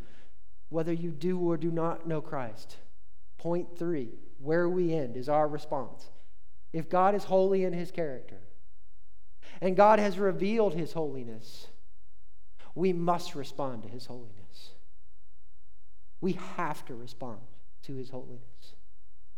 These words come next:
And if you aren't a Christian this morning, I encourage you to do two things. Number one,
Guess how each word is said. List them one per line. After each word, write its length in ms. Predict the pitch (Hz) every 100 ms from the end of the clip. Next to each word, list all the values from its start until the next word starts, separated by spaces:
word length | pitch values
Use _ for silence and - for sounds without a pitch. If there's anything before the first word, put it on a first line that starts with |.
| - - - - - - - -
And 80 | 180
if 140 | 202
you 140 | 202 208
aren't 160 | 220
a 40 | 208
Christian 460 | 214 208 208 190
this 160 | 170 160
morning, 280 | 165 165 160
I 100 | 165
encourage 460 | 170 - 180 175
you 60 | 165
to 80 | 165
do 200 | 151 147
two 280 | - - 143
things. 560 | - 180 127 - - - - - - - - - - -
Number 200 | 135 139
one, 340 | 147 202 208